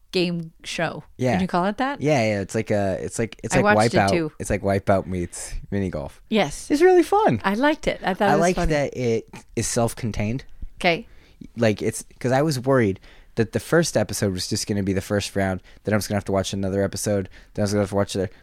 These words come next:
Speaker 2: I like that it's self-contained.
Speaker 1: Yes.
Speaker 2: I like that I don't need to keep track of anything. I can just watch people do stupid mini golf stuff.
Speaker 1: Okay, but
Speaker 2: Um,
Speaker 1: so the one contestant is wearing a uni-, a unicorn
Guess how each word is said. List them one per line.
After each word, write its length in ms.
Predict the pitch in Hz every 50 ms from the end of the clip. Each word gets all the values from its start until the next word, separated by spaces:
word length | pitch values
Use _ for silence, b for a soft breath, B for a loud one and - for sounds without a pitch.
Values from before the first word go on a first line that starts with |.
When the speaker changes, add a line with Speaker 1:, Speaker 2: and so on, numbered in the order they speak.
| b b -
Speaker 2:
I 40 | 104
like 160 | 123 165 -
that 80 | 165 151
it's 120 | 143 -
self-contained. 720 | - 143 139 135 - - 127 113 123 127 135 107 - - - -
Speaker 1:
Yes. 280 | - 170 - - -
Speaker 2:
I 40 | -
like 140 | 101 107 101
that 100 | - 101
I 40 | 95
don't 180 | 101 104 104 107
need 100 | 101 90
to 40 | -
keep 180 | - 107 -
track 300 | - - 117 120 139 135
of 60 | 127 131
anything. 440 | 135 131 135 127 135 127 131 135 b b b b b
I 60 | -
can 160 | 95 110 107 101
just 180 | 98 95 -
watch 240 | 98 104 101 - -
people 240 | - 117 107 117 110
do 140 | 101 107 104
stupid 600 | - - - - 110 104 - 104 101 98 147 -
mini 220 | 110 113 123 131
golf 240 | 120 127 120 143 -
stuff. 400 | - - - - 117 131 135 - - b b b b b b b b - 202
Speaker 1:
Okay, 200 | - - 190 170
but 140 | - 101 208 - 185
Speaker 2:
Um, 100 | 170 - - -
Speaker 1:
so 220 | - - - 214
the 80 | 202 196
one 240 | 185 208 220 226 226
contestant 500 | 247 220 208 185 220 214 - - 208 208
is 160 | 190 185 -
wearing 320 | 180 180 175 175 175 175
a 40 | 170
uni-, 280 | 170 170 170 170 175 180 - - -
a 60 | 180
unicorn 720 | 180 175 175 175 175 175 - - 190 180 175 185 196 196